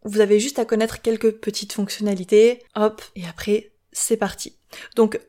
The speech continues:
moi, le logiciel que je vous recommande et que je recommande à tous mes coachés, c'est Audacity.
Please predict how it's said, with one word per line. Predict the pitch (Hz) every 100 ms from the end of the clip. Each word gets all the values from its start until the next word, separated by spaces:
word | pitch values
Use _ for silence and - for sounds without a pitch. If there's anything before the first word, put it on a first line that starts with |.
| -
moi, | 220 262
le | 233
logiciel | 226 220 262
que | 240
je | 202
vous | 208
recommande | 214 226 233 220
et | -
que | 196
je |
recommande | 190 202 208 208
à | 202
tous | -
mes | 240
coachés, | 233 196 - 254 - -
c'est | - 233
Audacity. | 226 214 208 202 - -